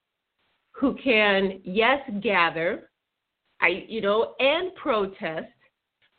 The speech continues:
but not protest violently, who are able to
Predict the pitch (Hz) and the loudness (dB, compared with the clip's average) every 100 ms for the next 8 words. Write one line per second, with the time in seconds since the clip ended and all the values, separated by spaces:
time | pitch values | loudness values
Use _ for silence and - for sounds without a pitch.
0 | _ - 254 311 339 - 339 339 330 320 | _ 0 2 2 0 -2 -6 -4 -6 -8
1 | 220 208 247 277 196 - 156 - _ _ | -6 -4 -4 -6 -10 -10 -12 -14 _ _
2 | _ _ _ _ _ - 285 262 214 220 | _ _ _ _ _ 0 2 4 4 2
3 | - 247 262 277 269 - 254 226 208 180 | 2 0 0 -2 -4 -4 -2 -2 -2 -4